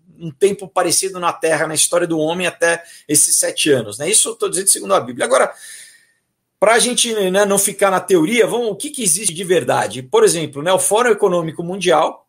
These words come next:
né, eles, em dois mil e dezessete, eles, é, lançaram um vídeo, que esse vídeo, é, tá disponível aí nas redes, eles, inclusive, retiraram do site deles, porque acho que começou a viralizar,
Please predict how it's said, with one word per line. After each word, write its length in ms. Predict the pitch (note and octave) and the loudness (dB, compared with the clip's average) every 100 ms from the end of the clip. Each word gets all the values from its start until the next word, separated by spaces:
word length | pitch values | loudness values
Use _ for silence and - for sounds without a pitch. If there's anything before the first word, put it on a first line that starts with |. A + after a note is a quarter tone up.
| _ | _
né, 400 | B2+ C#3 E3+ F3+ | -10 -4 0 0
eles, 340 | D#3 E3 D#3+ D3+ | 0 -2 -4 -4
em 80 | F3 | -2
dois 200 | D#3+ D3 | -2 -2
mil 140 | G3+ | -2
e 20 | |
dezessete, 760 | F#3+ F3+ D#3 - G3 G3 - D3+ | -4 -2 0 2 0 0 -2 -4
eles, 640 | D3+ D#3 D#3 D3+ C3+ D3 | -2 0 2 0 0 0
é, 840 | C#3+ C#3 C3 B2 A#2+ A2+ A2+ G#2+ _ _ _ _ _ _ _ _ _ _ - _ | 2 4 4 2 0 -2 -6 -10 _ _ _ _ _ _ _ _ _ _ -20 _
lançaram 520 | C3 D3+ - F#3 F#3 | -6 -2 2 2 0
um 100 | E3 | -2
vídeo, 500 | A#2 C3+ A#3+ D#3+ A#3+ - _ _ | -4 -4 -6 -6 -10 -12 _ _
que 80 | - | -4
esse 180 | - A#3+ | -2 -2
vídeo, 560 | F#3 F3 F#3 D3 - - | -6 -4 -4 -4 -8 -8
é, 500 | C#3+ D3 C3+ C3 B2 - | 0 2 2 0 -4 -2
tá 240 | E3 F3 D3 | 2 2 2
disponível 680 | C3 - D#3 D#3 F3+ D#3 | -2 -2 -4 -4 -2 2
aí 180 | C#3 D#3 | 2 2
nas 240 | F3 C#3 A#2 | -2 -4 -2
redes, 520 | F#3 G3+ - - - | 0 0 -4 -10 -2
eles, 240 | F#3 A3+ A3 | 2 2 0
inclusive, 460 | G3+ F3+ A#3 A#3 | -2 -2 0 0
retiraram 540 | G#3+ G#3 G3+ F#3+ F#3+ F3 | 0 0 0 0 0 -2
do 100 | E3+ | -2
site 640 | - E3+ F#3+ - C#4 - _ _ _ _ - | 0 0 0 -4 -12 -14 _ _ _ _ -2
deles, 520 | C#3 G3+ A3 A3 - | 4 4 4 0 -2
porque 800 | - E3+ - F#3 F#3 F3+ E3+ D3+ | -4 -16 -6 0 2 2 0 0
acho 120 | D3+ | -2
que 80 | - | -6
começou 360 | F3+ F3+ F3 F#3 | -8 -4 -2 -2
a 40 | |
viralizar, 840 | E3+ F3 E3+ C#3+ B2+ D#3 - - | -2 -2 -2 -4 -2 0 -2 -4